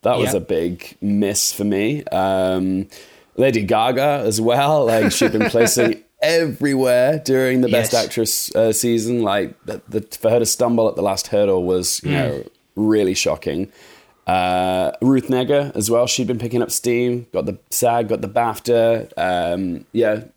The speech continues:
Speaker 1: she sadly didn't get into the Oscars. That was a shame. And I'd say Peter Dinklage as well. I really
Speaker 2: Yeah.
Speaker 1: wanted to. I f-, well, Peter Dinklage was kind of on the precipice of wish fulfillment, fantasy pick, and someone who could legit-,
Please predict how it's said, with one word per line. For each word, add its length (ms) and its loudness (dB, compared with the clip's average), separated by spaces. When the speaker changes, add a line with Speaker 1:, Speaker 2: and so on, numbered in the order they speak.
Speaker 1:
she 300 0
sadly 280 0
didn't 180 -4
get 120 -2
into 180 -6
the 80 -6
Oscars. 280 -6
That 100 -2
was 100 -2
a 40 -8
shame. 340 -2
And 320 2
I'd 120 2
say 160 0
Peter 280 0
Dinklage 580 -2
as 140 -4
well. 380 0
I 80 -2
really 160 4
Speaker 2:
Yeah. 80 2
Speaker 1:
wanted 240 0
to. 180 -4
I 60 4
f-, 160 -4
well, 320 4
Peter 320 0
Dinklage 500 -2
was 160 -4
kind 240 -2
of 100 0
on 100 0
the 60 0
precipice 600 -4
of 360 -2
wish 260 -2
fulfillment, 920 -4
fantasy 460 -2
pick, 440 -2
and 240 -4
someone 280 -2
who 200 -2
could 220 -6
legit-, 280 -8